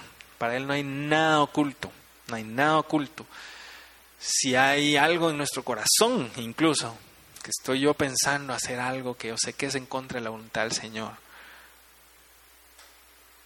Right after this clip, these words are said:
ya le dañé el plan, pero le cuento que el Señor ya lo sabe. Y está a tiempo de arrepentirse,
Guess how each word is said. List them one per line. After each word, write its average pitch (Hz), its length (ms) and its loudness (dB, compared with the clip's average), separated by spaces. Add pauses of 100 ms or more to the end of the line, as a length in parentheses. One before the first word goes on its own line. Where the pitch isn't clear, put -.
(180)
ya 127 180 2
le 135 100 4
dañé 127 240 0
el 123 100 -2
plan, 135 300 -6
pero 120 160 0
le 110 100 -4
cuento 127 340 -4
que - 80 -6
el 110 80 -8
Señor 110 300 -6
ya 107 100 -2
lo 110 120 -4
sabe. 131 340 -2 (1200)
Y 110 400 -10 (540)
está - 200 -2
a - 80 -4
tiempo 160 360 0
de 117 80 2
arrepentirse, 117 640 -6